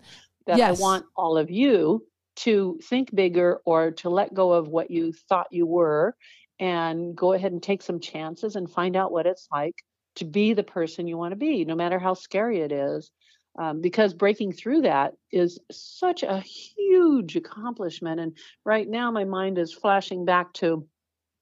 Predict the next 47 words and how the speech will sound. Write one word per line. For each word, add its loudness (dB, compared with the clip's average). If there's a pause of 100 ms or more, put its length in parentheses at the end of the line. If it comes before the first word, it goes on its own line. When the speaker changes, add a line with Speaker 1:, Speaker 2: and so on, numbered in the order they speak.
(100)
Speaker 1:
one -2
of 2
the 4
first -2
things -4
I 0
did 0
in -4
front -6
of -6
an -8
audience. -4
It -6
was -4
at -4
the -12
community 0
center, -6
and -8 (560)
I -2
had 0
never -2
spoken -2
to -6
a -4
group -2
before, -2
and -4
it -8
was -6
only, -2
like, -4 (560)
I -4
don't -4
know, -4
fifteen -6
people -2
that -2
showed -4
up -2
or -8
something. -14 (840)
I 2
was 2
so 2
<laughs> -8
terrified. -2